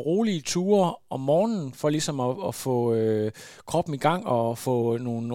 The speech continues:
rolige kilometer i bogen, og så har nogle lidt mere aggressive pas senere hen? Og i forhold til, nu ved jeg, at du, du kører jo fra Fusion, øh, så det er jo også noget med i forhold til at strukturere med, med job og sådan noget. Hvordan, øh, altså, hvordan, hvordan er en uge typisk bygget op for dig med hensyn til dit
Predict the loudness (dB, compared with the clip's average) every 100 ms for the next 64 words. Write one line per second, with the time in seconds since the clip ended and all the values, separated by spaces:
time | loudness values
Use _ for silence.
0 | -2 -2 -2 -4 -4 -2 -2 2 0 0
1 | -4 -4 -2 -2 -4 -4 -4 -4 -4 -4
2 | -4 -4 -4 -2 -2 -2 -6 -12 -20 -6
3 | 0 0 0 -2 -2 2 2 4 2 2
4 | 2 2 0 -2 -2 -4 -2 2 4 2
5 | -2 -6 0 0 0 -6 -16 -20 -6 0
6 | 0 0 2 4 4 2 0 0 0 0
7 | -2 -2 -4 -4 -8 -2 0 2 0 -2
8 | -4 2 2 2 -4 -2 -2 -2 -6 -20
9 | -16 -4 -2 0 0 2 2 2 2 0
10 | -2 -4 -4 -2 -2 -2 -2 -2 -4 -4
11 | -4 -4 -4 -6 -6 -4 2 2 2 -2
12 | 0 -2 -4 -4 -8 -12 -12 -8